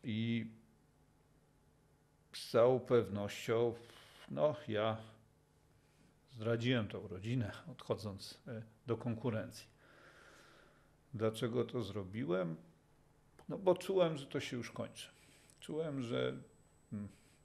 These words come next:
używając, e, używając języka Stephena Kinga z, z jego cyklu Mroczna Wieża, świat poszedł naprzód i,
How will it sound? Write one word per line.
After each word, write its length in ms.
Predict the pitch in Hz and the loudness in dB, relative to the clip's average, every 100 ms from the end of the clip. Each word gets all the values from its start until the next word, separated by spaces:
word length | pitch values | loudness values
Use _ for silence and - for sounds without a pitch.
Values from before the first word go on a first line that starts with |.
| 147 | -16
używając, 800 | 107 110 104 107 107 107 - - | -12 -10 -4 -4 -4 -6 -10 -8
e, 220 | 110 107 104 - - - - - _ - - _ _ _ | -6 -6 -8 -16 -20 -20 -20 -20 _ -20 -20 _ _ _
używając 840 | 117 101 98 104 104 110 110 - - | -12 -10 -8 -8 -6 -8 -12 -20 -10
języka 640 | 107 101 98 101 - 104 92 - - | -6 -6 -6 -10 -8 -8 -8 -14 -20
Stephena 640 | - - 104 104 101 98 | -20 -16 -10 -6 -6 -6
Kinga 460 | - 104 98 104 104 - | -8 -10 -8 -8 -8 -14
z, 240 | - - - 117 110 | -20 -16 -12 -10 -12
z 1300 | 110 - - - - - - - - - - - - | -14 -18 -20 -20 -20 -20 -20 -20 -20 -20 -20 -20 -12
jego 300 | 117 101 110 | -10 -10 -12
cyklu 460 | 110 - - 113 117 | -14 -18 -14 -12 -10
Mroczna 500 | 110 110 110 110 98 | -8 -8 -10 -10 -8
Wieża, 320 | 104 110 110 | -6 -6 -6
świat 280 | - 117 110 | -2 -4 -2
poszedł 420 | - 110 107 98 | -2 -4 -4 -2
naprzód 500 | 123 127 - 143 - | -2 -2 -2 -4 -2
i, 240 | 120 117 | 0 0